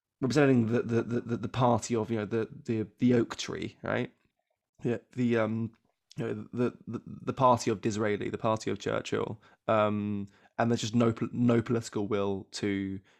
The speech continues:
do anything to counteract the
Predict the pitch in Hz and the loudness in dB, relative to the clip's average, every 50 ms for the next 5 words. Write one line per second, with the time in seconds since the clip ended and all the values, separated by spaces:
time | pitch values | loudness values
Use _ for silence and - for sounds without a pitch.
0 | _ - 127 120 117 117 117 113 - 110 104 101 104 101 - - 113 107 104 - | _ 2 4 4 6 4 2 2 2 0 0 0 0 -4 -4 -2 -2 -2 -2 0
1 | - 113 107 101 104 - 110 107 107 104 - - - - - - - - - - | 0 2 2 2 0 0 0 2 2 2 2 0 -6 -10 -14 -14 -14 -14 -16 -20
2 | - - _ _ _ _ _ - 110 120 117 110 104 101 101 - 90 - | -20 -20 _ _ _ _ _ 0 2 2 2 2 0 -2 -4 -4 -8 -10